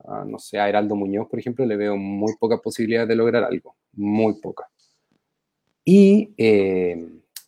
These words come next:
¿cómo se llama el que salió de defensa? Desborde. Desborde está como ahí aprovechando un, un,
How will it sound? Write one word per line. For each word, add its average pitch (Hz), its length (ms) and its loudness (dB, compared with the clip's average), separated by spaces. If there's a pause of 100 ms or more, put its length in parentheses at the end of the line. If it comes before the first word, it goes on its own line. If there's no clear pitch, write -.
(280)
¿cómo 117 200 0
se 120 180 2
llama 131 360 6
el 117 500 2
que 110 120 -4
salió 113 280 0
de 117 60 6
defensa? 120 480 2
Desborde. 120 580 4 (1200)
Desborde 139 400 4
está 214 240 4
como 202 260 8
ahí 190 580 6
aprovechando 135 720 2
un, 143 500 2
un, 123 540 -8